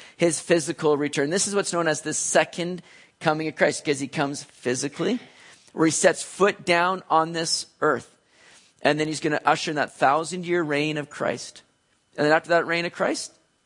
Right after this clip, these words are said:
there's gonna be another rebellion, which he brings to an end, that final judgment, and then we move into that eternal state. So that's how things are going to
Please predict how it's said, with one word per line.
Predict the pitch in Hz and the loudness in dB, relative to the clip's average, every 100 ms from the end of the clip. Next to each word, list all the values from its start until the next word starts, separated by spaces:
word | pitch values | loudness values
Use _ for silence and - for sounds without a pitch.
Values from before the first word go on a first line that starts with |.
| _ | _
there's | - | -8
gonna | 156 | -4
be | 147 | -2
another | 139 131 160 165 | 2 2 2 -2
rebellion, | 139 131 131 131 185 311 _ _ _ - | -4 2 4 4 0 -8 _ _ _ -8
which | - - | -4 0
he | 139 123 - _ | 0 -2 -8 _
brings | 151 151 147 | -2 -2 -2
to | 160 | -4
an | 139 | -2
end, | 156 | -2
that | 131 | -2
final | - 143 143 | -2 -2 0
judgment, | 135 131 151 156 - _ _ - | 0 -2 -2 -8 -10 _ _ -6
and | 127 | -2
then | 131 | 0
we | 131 | -2
move | 131 135 | -2 -2
into | 131 131 139 | -4 -4 0
that | 123 - 117 | 0 0 -8
eternal | - 117 120 120 | -10 -8 -8 -8
state. | - 123 117 - _ _ _ _ - - - | -10 -10 -10 -16 _ _ _ _ -20 -20 -8
So | - | 2
that's | 175 262 - | 6 6 2
how | 233 | -4
things | 220 220 | -4 -4
are | 196 | -4
going | 175 190 196 | -2 -2 -2
to | - 151 147 160 | -4 -4 -4 -6